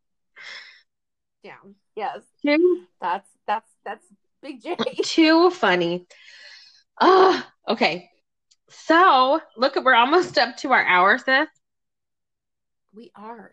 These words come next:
Speaker 1: We are. Okay, so
Speaker 2: We
Speaker 1: here we
Speaker 2: end on
Speaker 1: go.
Speaker 2: a bang,
Speaker 1: So
Speaker 2: on a
Speaker 1: to
Speaker 2: banger.
Speaker 1: end this, we said we were gonna have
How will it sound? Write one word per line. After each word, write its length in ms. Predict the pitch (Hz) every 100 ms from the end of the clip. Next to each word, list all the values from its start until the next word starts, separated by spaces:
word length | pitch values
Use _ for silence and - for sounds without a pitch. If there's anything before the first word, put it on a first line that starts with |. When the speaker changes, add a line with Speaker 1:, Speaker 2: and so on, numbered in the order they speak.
| _
Speaker 1:
We 160 | 202 -
are. 280 | 196 190 175
Okay, 220 | 190 247
so 80 | 254 262
Speaker 2:
We 60 |
Speaker 1:
here 40 | 247
we 60 |
Speaker 2:
end 180 | 220 262
on 120 | 277 247
Speaker 1:
go. 60 |
Speaker 2:
a 20 |
bang, 340 | 247 202 214 285 - -
Speaker 1:
So 60 | 240
Speaker 2:
on 20 |
a 40 | 240
Speaker 1:
to 60 |
Speaker 2:
banger. 460 | 226 233 262 311 359
Speaker 1:
end 100 | 359
this, 80 | 220 - 571 587
we 120 | 415
said 100 | 587
we 400 | 440 508 494 440
were 40 |
gonna 100 | 381
have 100 | 339